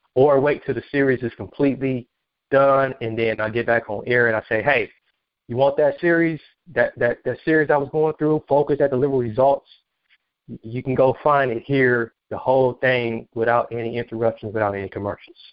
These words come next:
<laughs> Not saying that there's any commercials here on the broadcast as I'm, I'm recording, but for the most part, this thing, this, you can't miss out. This,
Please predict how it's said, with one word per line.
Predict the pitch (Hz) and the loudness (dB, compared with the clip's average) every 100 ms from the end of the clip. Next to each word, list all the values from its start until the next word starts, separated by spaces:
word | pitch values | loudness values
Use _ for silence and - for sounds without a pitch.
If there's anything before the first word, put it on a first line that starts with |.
| _ | _
<laughs> | - - - 147 226 - - - - - - _ _ - - - - - - _ _ _ - | -20 -12 -8 -6 -6 -8 -12 -12 -12 -14 -18 _ _ -8 -6 -6 -10 -14 -20 _ _ _ 0
Not | 247 220 | 2 4
saying | 226 208 | 2 2
that | 175 | 2
there's | 170 160 | 2 2
any | 160 | 0
commercials | 156 151 151 139 123 | 0 -2 -2 -2 -2
here | 156 139 131 127 _ _ _ _ _ _ _ _ - | 0 2 2 0 _ _ _ _ _ _ _ _ -2
on | 131 123 | 0 0
the | |
broadcast | 107 139 139 131 113 98 101 104 113 110 _ - | 0 2 2 0 -2 -2 -2 -4 -8 -12 _ -8
as | 110 107 | -6 -2
I'm, | 104 107 _ _ _ _ _ _ | -4 -6 _ _ _ _ _ _
I'm | 117 110 | -4 -4
recording, | 107 - 127 113 107 104 123 - _ _ _ _ _ _ _ _ _ _ _ _ _ - | -2 2 4 4 0 -6 -10 -16 _ _ _ _ _ _ _ _ _ _ _ _ _ -2
but | 156 135 - _ _ - | 2 2 0 _ _ -6
for | 113 | -4
the | |
most | 117 123 - | 0 -2 0
part, | 123 117 - _ _ _ _ _ _ _ _ _ | 0 2 -2 _ _ _ _ _ _ _ _ _
this | 123 - | -6 -2
thing, | 147 151 139 - | 0 0 -2 -6
this, | 117 151 - | -4 -4 -2
you | 160 | -2
can't | 208 254 269 | 0 2 2
miss | 180 185 151 | 0 0 0
out. | 135 | 0
This, | 233 | -2